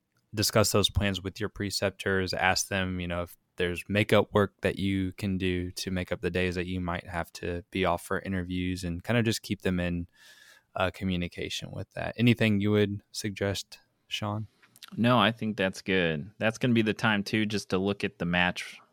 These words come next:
Speaker 2: site, get those, uh, timeline down. They have, they post their timeline on the match, we-, the A S H P match website. That's when you can see when your rank order lists are due, when they come out with results and all that stuff. And we have another episode that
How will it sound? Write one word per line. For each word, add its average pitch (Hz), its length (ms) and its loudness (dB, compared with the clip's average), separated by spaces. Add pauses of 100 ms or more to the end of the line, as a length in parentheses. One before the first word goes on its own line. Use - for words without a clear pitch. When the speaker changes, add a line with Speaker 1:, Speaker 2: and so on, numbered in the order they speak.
(160)
Speaker 2:
site, 92 440 -2 (400)
get - 200 -2
those, 90 260 0 (880)
uh, 82 260 -6
timeline 92 580 2
down. 90 300 -2
They 82 80 -6
have, 85 220 -4
they 85 160 -4
post - 340 -4
their 87 120 -4
timeline 87 440 -4
on 85 80 -4
the 82 60 -4
match, 82 280 -4
we-, 87 200 -4
the 85 160 -6
A 85 60 -2
S - 140 -8
H 82 220 -8
P 82 180 -4
match 80 360 -6
website. 78 640 -4 (640)
That's 107 180 0
when 107 140 0
you 98 120 0
can 92 240 -6
see 90 260 -2
when 87 200 -2
your 78 140 -4
rank 101 280 0
order 92 220 -2
lists 90 300 -4
are 87 100 -2
due, 127 380 2
when 95 160 2
they 85 100 -2
come 82 200 -6
out 71 120 -2
with - 160 -16
results 90 560 0
and 73 80 -4
all 78 100 -4
that 78 160 -6
stuff. 80 280 -2
And 98 80 -2
we 120 80 4
have 131 100 6
another 110 220 4
episode 95 380 -2
that 87 120 0